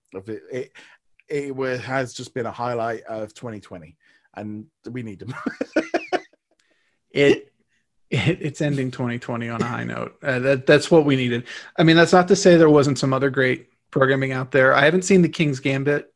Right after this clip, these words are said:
Speaker 2: yet, but I actually, or it's a Queen's Gambit, sorry.
Speaker 1: Yeah, my wife,
Speaker 2: Um,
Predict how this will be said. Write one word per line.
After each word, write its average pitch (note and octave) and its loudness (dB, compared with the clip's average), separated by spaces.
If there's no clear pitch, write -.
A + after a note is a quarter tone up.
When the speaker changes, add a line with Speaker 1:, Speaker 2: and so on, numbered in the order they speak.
Speaker 2:
yet, C#3+ 0
but B2+ -2
I B2 -2
actually, - -6
or C#3 2
it's C3 -2
a - -12
Queen's C#3 0
Gambit, C3 -4
sorry. C3 -4
Speaker 1:
Yeah, C#3+ 4
my D3+ 0
wife, F#3 2
Speaker 2:
Um, B2+ 2